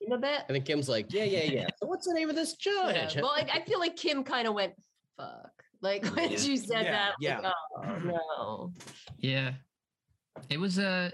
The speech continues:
Speaker 4: it was probably one of the better scenes in the episode, in
Speaker 1: Yeah.
Speaker 4: my opinion.
Speaker 1: Mm-hmm.
Speaker 4: Um, engaging. We knew
Speaker 1: Mm-hmm.
Speaker 4: that there was something that Kim wanted out of, out of this,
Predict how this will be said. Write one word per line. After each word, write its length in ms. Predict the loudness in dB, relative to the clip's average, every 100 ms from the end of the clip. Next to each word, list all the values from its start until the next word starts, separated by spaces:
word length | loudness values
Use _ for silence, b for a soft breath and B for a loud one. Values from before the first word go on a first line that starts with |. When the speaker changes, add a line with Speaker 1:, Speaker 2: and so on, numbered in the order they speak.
| -8 -6
Speaker 4:
it 80 | -4
was 160 | -4
probably 260 | -2 -2 0
one 140 | 2
of 40 | 2
the 60 |
better 220 | 2 0
scenes 300 | -2 -2 -2
in 80 | 0
the 80 | -2
episode, 420 | -2 -4 -6 -8 -14 _ _ _
in 80 | 2
Speaker 1:
Yeah. 80 | 2
Speaker 4:
my 140 | 2
opinion. 460 | -2 -6 -6 -6 -10 _ _ -6 -2
Speaker 1:
Mm-hmm. 260 | 0 2
Speaker 4:
Um, 200 | 0 -4 -6 _ b b b _
engaging. 800 | 2 2 0 -2 -2 -2 -2 -4 -6 _ _
We 120 | 0
knew 140 | 2 0
Speaker 1:
Mm-hmm. 80 |
Speaker 4:
that 100 | 0
there 120 | 0 0
was 140 | 2
something 260 | 0 2 2
that 120 | 2
Kim 240 | 2 2 2
wanted 560 | 0 0 0 0 -2 -2
out 220 | 0 0
of, 160 | -2 0
out 160 | -2 -2
of 100 | 0
this, 420 | 0 0 -2 -4